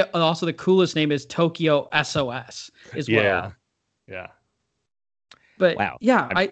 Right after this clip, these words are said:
Speaker 3: yeah.
Speaker 1: shot, man, you talk about these games, and, like, I just wanna <laughs> play some of these. I wanna buy a Wii. If, and, you know, they did, um, P S four, they did have, um, a, a Godzilla game
Speaker 3: Oh,
Speaker 1: that came out
Speaker 3: yeah.
Speaker 1: for P S four, and they, I think it's because of licensing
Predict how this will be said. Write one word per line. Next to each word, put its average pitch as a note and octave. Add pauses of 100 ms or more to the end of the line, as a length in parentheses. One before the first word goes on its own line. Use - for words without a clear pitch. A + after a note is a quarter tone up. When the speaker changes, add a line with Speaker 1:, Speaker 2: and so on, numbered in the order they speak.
Speaker 3:
yeah. A#2
Speaker 1:
shot, -
man, B3
you A#3
talk C4
about B3
these F#3+
games, D#3+
and, D3
like, C#3
I C3+
just D#3
wanna C#3
<laughs> -
play -
some E3+
of E3
these. D#3+
I A#3
wanna G#3
buy F3+
a F#3
Wii. D#3+
If, D3+ (340)
and, G3
you A3+
know, B3
they A#3
did, A#3 (100)
um, F#3+
P A#3
S G#3
four, F#3
they D#3+
did F3+
have, D3
um, C#3 (560)
a, D3+ (120)
a D#3
Godzilla D#3
game C3+
Speaker 3:
Oh, -
Speaker 1:
that B2+
came D3
out C#3+
Speaker 3:
yeah. C#3
Speaker 1:
for C3
P C#3+
S C3
four, E3
and D#3+
they, D3+ (340)
I D3+
think G#3+
it's A3+
because E3
of B2+
licensing F#3